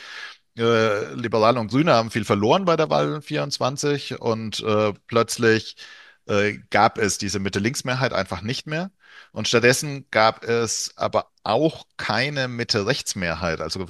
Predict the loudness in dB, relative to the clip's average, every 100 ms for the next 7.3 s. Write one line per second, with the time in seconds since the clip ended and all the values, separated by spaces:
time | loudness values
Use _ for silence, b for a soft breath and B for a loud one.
0 | -2 -2 -2 -4 -4 -2 -4 -4 -4 2
1 | 4 4 4 0 2 2 0 -6 -8 -4
2 | 2 2 4 0 0 -2 -2 -4 -4 -4
3 | -2 -4 -4 -4 0 0 -2 -6 -6 -6
4 | -2 -4 -2 -4 -2 -2 -4 -2 -2 0
5 | 2 2 -2 -6 -8 -6 -6 -6 -4 -2
6 | 0 0 0 -2 -8 -10 -12 -8 -6 -6
7 | -6 -4 -6